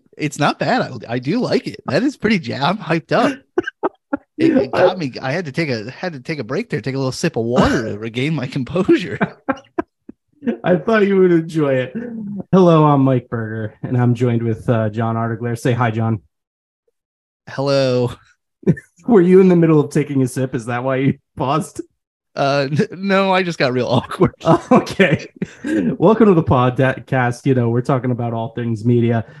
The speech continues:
Speaker 2: You heard the spiel before. Um, and occasionally we invite our friends to talk and discuss about things, uh, related to media.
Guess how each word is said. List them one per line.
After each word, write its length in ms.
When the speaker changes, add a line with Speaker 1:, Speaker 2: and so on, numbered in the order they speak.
Speaker 2:
You 180
heard 220
the 80
spiel 380
before. 540
Um, 580
and 320
occasionally 540
we 140
invite 300
our 160
friends 460
to 100
talk 340
and 80
discuss 420
about 360
things, 360
uh, 40
related 800
to 120
media. 600